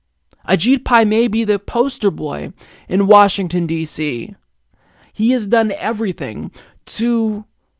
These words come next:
wear his corruption on his sleeve and doesn't care at all what anybody thinks about it. All he's doing is he is pursuing his agenda to deregulate the internet,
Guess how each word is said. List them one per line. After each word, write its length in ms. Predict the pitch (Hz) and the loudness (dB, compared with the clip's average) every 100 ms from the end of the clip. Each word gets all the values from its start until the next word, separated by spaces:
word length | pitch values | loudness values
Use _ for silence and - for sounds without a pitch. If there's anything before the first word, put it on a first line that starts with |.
| _ | _
wear 340 | 170 196 254 | 6 10 10
his 200 | 285 277 | 8 0
corruption 640 | - 208 220 220 - 202 - | -4 0 0 0 -4 -6 -4
on 200 | - 180 | -2 0
his 200 | 175 160 | 0 -2
sleeve 640 | - - 170 190 214 135 - | -2 -4 -4 -2 -2 -6 -10
and 160 | 175 | -8
doesn't 320 | 170 190 202 170 | -4 -2 -2 -4
care 320 | 185 180 - | -2 -2 -2
at 200 | 151 - _ | -6 -6 _
all 360 | 175 226 185 | 0 2 2
what 120 | 165 165 | 0 -2
anybody 400 | 170 175 160 156 | -2 -2 -2 -4
thinks 260 | 147 135 | -6 -8
about 240 | 110 98 107 | -8 -8 -10
it. 160 | - - - - | -12 -20 -20 -2
All 260 | - 190 247 | 6 6 6
he's 240 | 254 214 | 2 0
doing 300 | 190 180 185 | 0 0 0
is 180 | 165 - | -4 -4
he 220 | 196 170 | -4 -2
is 140 | 160 | -4
pursuing 500 | - 156 - 247 247 | -4 -8 -6 -4 -2
his 160 | 226 196 | -2 -2
agenda 500 | 190 165 170 170 175 - - - - | -2 0 2 2 2 -4 -20 -20 -6
to 240 | - 196 | -2 0
deregulate 760 | 175 151 226 233 233 220 208 208 | -2 0 0 4 2 2 0 0
the 140 | 202 165 | -2 -4
internet, 420 | 151 156 156 | -4 -4 -4